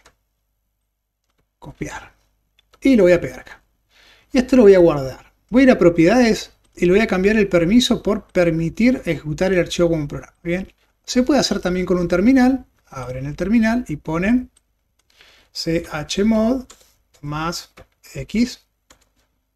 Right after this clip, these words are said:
a conky.sh. Y con eso también le dan permisos de, de ejecución. Voy a ir a aplicaciones de inicio. Aquí. Y voy a agregar una orden personalizada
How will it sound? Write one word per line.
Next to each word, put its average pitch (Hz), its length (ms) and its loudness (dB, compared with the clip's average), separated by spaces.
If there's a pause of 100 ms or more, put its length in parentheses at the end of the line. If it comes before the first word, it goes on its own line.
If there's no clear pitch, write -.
(420)
a 160 400 -10
conky.sh. 143 2000 -6 (840)
Y 175 120 -2
con 175 100 2
eso 185 160 -2
también 170 300 -2
le 160 80 0
dan 151 240 -4
permisos 147 520 -8
de, 135 280 -16 (600)
de 147 100 -10
ejecución. - 460 -10 (460)
Voy 160 160 -6
a 156 40 -2
ir 165 100 -2
a - 20 2
aplicaciones 185 540 -2
de 226 80 4
inicio. 269 500 4 (1120)
Aquí. 202 500 -4 (1200)
Y 247 140 6
voy 202 220 8
a 190 120 2
agregar 175 600 0 (400)
una 175 420 -8
orden 160 400 -4
personalizada 202 880 -4